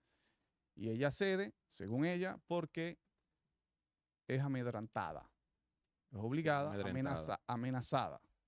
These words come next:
Speaker 1: ¿no? Ella lee, una muchacha joven, eh,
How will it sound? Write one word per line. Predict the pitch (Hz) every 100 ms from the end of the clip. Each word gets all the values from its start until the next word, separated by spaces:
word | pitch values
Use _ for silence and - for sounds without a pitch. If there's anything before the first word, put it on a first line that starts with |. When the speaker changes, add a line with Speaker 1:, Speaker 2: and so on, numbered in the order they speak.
| _ -
Speaker 1:
¿no? | 110 156 175 _ _ _ _ _ _ -
Ella | 113 110 117
lee, | 165 175 196 139
una | 104 107
muchacha | 95 113 156
joven, | 165 185 190 196 190 190 185 185 180 180 175 113 107 101 104
eh, | 78 - 95 -